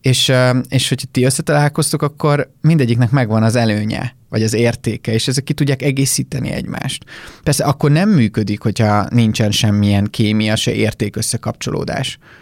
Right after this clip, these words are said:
Tehát ez, ez általában nagyon is igaz, hogyha egy vállalat csak és kizárólag azért létezik, mert profitot kell termelnie,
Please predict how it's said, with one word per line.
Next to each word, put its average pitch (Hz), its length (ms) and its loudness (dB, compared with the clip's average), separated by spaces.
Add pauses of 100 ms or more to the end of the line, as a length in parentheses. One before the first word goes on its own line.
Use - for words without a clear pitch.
(600)
Tehát 120 160 -2
ez, 127 160 2
ez 135 160 2
általában 131 480 2
nagyon 143 240 2
is 107 120 0
igaz, 127 240 0
hogyha 127 220 0
egy 113 140 2
vállalat 131 560 2
csak - 240 -2
és 113 120 2
kizárólag 120 360 0
azért 110 400 -2 (340)
létezik, 110 580 0
mert 104 300 -4
profitot - 500 -4
kell 123 160 -4
termelnie, 127 800 0